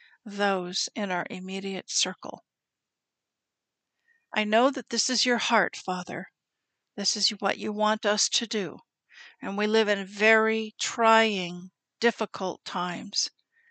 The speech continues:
And we need each other. And so sometimes you put two people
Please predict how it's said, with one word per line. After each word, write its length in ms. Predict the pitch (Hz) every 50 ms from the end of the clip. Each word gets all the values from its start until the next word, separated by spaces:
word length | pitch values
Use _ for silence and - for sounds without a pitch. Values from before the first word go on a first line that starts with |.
| _ _ _ _ _ _ _ _ _ _ _
And 540 | 190 196 190 185 185 185 185 180 185 - - - _ _ _ _ _ _ _ _ _ _ _ _ _ _ _ _ _
we 180 | 202 202 214 214
need 280 | 220 247 269 269 220
each 240 | 202 180 - - -
other. 340 | - 156 - 135 127 - - _ _ _ _ - _ _ _ _ _ _ _ _ _ _ _ _ _ - - - - - _ _
And 200 | - 196 202 196
so 180 | - - 220 196
sometimes 760 | - - 233 233 233 - - 247 226 226 233 233 226 - 220
you 100 | 202 202
put 300 | - - 247 208 - _
two 160 | - - 240
people 600 | 220 - - 226 233 220 - 240 240 247 262 247